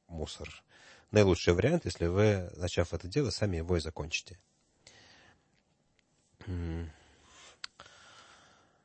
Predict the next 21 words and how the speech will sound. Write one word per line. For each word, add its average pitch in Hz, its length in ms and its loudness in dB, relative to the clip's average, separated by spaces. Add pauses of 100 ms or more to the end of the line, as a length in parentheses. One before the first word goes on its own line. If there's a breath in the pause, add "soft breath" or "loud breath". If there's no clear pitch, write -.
(420 soft breath)
Число - 420 0
зверя. 104 680 4 (100)
Откуда 107 360 2
оно 98 140 2
появилось? 90 800 2
Оно 110 180 -2
появилось, 92 640 -2
э, 87 240 -6
в 85 80 -10
Апокалипсисе, 139 1040 -4
где 98 720 -2
оно 98 300 -4
представлено 104 640 -6
именно 101 200 -4
как - 180 -6
число - 320 -4
зверя, 82 320 -4
число - 340 -4
шестьсот - 340 -6
шестьдесят 80 440 -10
шесть, - 300 -6